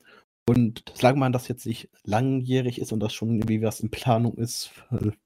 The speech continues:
wie er den Posten wieder verliert, obwohl ich auch gerne jemand hätte, der auch mal langfristig als sportlicher Leiter bei der W X W ist,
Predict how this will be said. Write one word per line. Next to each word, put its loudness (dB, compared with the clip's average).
wie 4
er 6
den 2
Posten 2
wieder 0
verliert, -2
obwohl 4
ich -4
auch -4
gerne 4
jemand 2
hätte, -4
der -2
auch -4
mal 2
langfristig 0
als -4
sportlicher -2
Leiter 0
bei 0
der 0
W 4
X -4
W 4
ist, -4